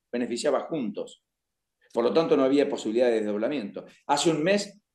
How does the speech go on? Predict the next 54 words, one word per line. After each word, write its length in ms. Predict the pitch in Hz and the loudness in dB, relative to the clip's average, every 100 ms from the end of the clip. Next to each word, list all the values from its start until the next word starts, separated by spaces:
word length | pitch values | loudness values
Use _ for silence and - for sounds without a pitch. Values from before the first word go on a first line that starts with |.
| - | -8
empezó 300 | 120 127 143 | -4 0 0
a 40 | |
ser 160 | - 151 | 2 2
equidistante. 760 | 139 127 120 - 180 110 - | 0 -2 -6 -2 -2 -2 -6
Por 140 | - 131 | -4 -4
eso 140 | 135 | -4
Kicillof 320 | 120 113 151 | -6 -4 -4
solo 240 | 151 156 147 | -2 0 0
convoca 380 | 131 127 139 131 | -2 -4 -4 -4
la 80 | |
elección 340 | 117 135 151 113 | -4 -6 -10 -6
paso, 420 | 143 - 95 - _ | -6 -6 -12 -16 _
no 100 | 127 | -6
en 60 | 147 | -4
la 80 | |
elección 280 | 127 107 120 | -4 -6 -8
general. 400 | 110 110 131 92 - _ | -8 -4 -2 -4 -10 _
Este 160 | 180 180 | -2 0
es 100 | - | 0
un 120 | 170 | -2
hecho 160 | - 131 | -4 -6
histórico. 680 | - 208 170 - 98 - _ _ _ _ - | 0 2 2 2 -2 -4 _ _ _ _ 0
Desde 220 | 135 139 | 2 2
que 100 | 139 | 2
las 140 | - | 2
paso 240 | 214 202 247 | 0 -2 -4
existen 380 | - 185 - | -6 -6 -6
en 100 | 131 | -4
dos 140 | 120 123 | -4 -4
mil 160 | 147 | -4
nueve, 260 | 139 110 117 | 0 0 0
ningún 320 | 147 147 208 | -2 -4 2
gobernador 500 | 180 147 120 135 175 | 4 4 2 -2 -2
convocó 340 | 151 127 117 131 | -4 -6 -2 -2
a 40 | |
la 120 | 123 | -2
paso 220 | 175 170 | -4 -8
sin 200 | - - | -12 -16
convocar 360 | 120 113 110 131 | -12 -10 -6 -4
a 40 | 120 | -4
la 100 | 101 | -6
general, 440 | 101 104 143 - - _ | -8 -4 -2 -4 -10 _
porque 240 | - 127 131 | -2 0 0
el 60 | |
proceso 360 | 135 123 170 - | 0 -2 -2 -2
es 120 | - | 0
uno, 180 | 180 147 | 0 0
es 100 | - | -2
indiviso. 640 | 110 113 165 170 - 175 - _ | -2 0 0 0 -2 -4 -8 _
Uno 220 | 175 170 | 2 4
va 120 | 175 | 6
a 40 | 165 | 4
una 260 | 147 135 | 2 0
paso 480 | 139 117 - 156 - | -2 -2 -4 -6 -8